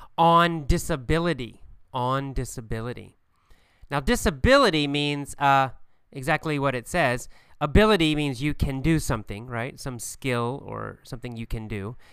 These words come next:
Disability means something you cannot do. Usually we use this word for something physical. For example, if I'm in a wheelchair, it means I cannot walk, right? I don't have the ability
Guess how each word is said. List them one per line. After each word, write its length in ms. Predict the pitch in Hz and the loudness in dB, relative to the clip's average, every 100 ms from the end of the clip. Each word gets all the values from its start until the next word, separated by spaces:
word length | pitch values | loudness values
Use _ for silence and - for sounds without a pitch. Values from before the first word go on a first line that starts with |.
| - 117 | -10 2
Disability 960 | 240 277 - 160 143 135 131 135 175 - | 4 4 2 2 4 4 0 -2 -6 -8
means 260 | 135 139 - | -6 -6 -4
something 460 | 170 156 - 151 | -4 -4 -4 -4
you 140 | 147 151 | -4 -2
cannot 680 | - 170 170 175 196 151 | 0 0 4 6 6 2
do. 320 | 127 127 98 98 - _ _ _ _ _ _ - - _ _ - | -4 -2 -4 -14 -20 _ _ _ _ _ _ -20 -20 _ _ -4
Usually 400 | 202 196 202 190 | -2 2 4 4
we 120 | 170 | 4
use 260 | 151 147 | 4 2
this 220 | 127 147 - | 0 -2 0
word 500 | 139 135 135 127 - | 4 4 4 0 -6
for 160 | 139 | -6
something 400 | 123 143 - 120 | -4 -6 -6 -8
physical. 520 | - 156 131 131 113 | -4 -4 -2 -4 -6
For 220 | 110 151 135 | -4 -2 -2
example, 600 | 113 131 131 123 104 - _ _ - | -2 -4 -2 -4 -4 -12 _ _ -8
if 180 | 135 151 | -2 2
I'm 160 | 135 | 2
in 160 | 135 139 | 0 -2
a 80 | 135 | 0
wheelchair, 800 | 127 143 147 - 131 110 98 - - - - | 2 2 0 -2 -6 -4 -6 -12 -20 -20 -20
it 100 | - | -10
means 240 | 127 135 127 | -6 -6 -4
I 100 | 131 | -6
cannot 540 | 127 - 151 135 127 - | 4 6 6 4 0 0
walk, 560 | 143 170 117 - - - - | 6 6 6 0 -10 -10 -10
right? 240 | 113 156 | -8 -8
I 100 | 113 | -10
don't 300 | 113 123 131 | -6 -6 -6
have 340 | 120 135 131 123 | -2 0 0 -2
the 160 | 131 | -6
ability 560 | 127 120 113 110 110 110 | -4 -4 -4 -6 -8 -12